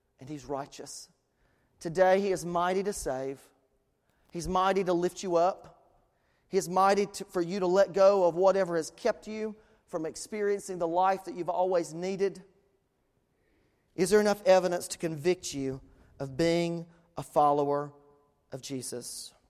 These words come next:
When you look at the front of the bulletin, thanks to Rourke Gearing,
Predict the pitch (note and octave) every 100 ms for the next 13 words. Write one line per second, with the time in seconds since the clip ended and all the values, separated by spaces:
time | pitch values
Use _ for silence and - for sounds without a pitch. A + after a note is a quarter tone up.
0 | _ _ _ _ _ _ _ _ _ _
1 | _ - E3 F3+ G3+ E3 D#3 G3 F#3+ F3
2 | F#3 E3+ D#3 D3+ D#3 _ _ _ _ _
3 | _ _ _ _ _ _ _ _ _ _
4 | _ _ F#3 F#3+ - F3 F#3 F#3+ D#3+ F3+
5 | D#3 F3